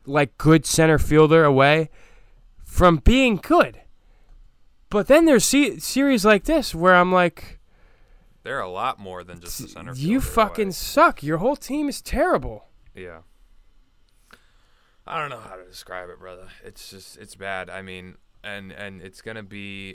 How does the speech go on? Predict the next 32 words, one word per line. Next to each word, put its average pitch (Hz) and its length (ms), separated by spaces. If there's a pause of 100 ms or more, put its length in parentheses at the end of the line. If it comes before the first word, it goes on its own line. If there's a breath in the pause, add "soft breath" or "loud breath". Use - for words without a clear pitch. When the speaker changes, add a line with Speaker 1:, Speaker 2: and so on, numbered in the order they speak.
Speaker 2:
interesting, 95 880
um, 85 560 (1040)
wh-, 95 400
if 101 220
there 95 220
is 101 160
a 98 60
certain 98 480
change 101 520
that 85 200
they 87 200
s-, - 140 (120)
they 87 180
would 90 240
even 92 600 (180)
have 92 300
the 95 100
balls 95 640 (200)
to 85 120
fire 92 480
a 95 60
manager 92 440
mid-season 87 760
and 87 200
just 87 180
say, 87 200
"All 87 160
right, 101 200 (320)
we're 90 140
gonna 92 200
revamp 98 560
this." 104 320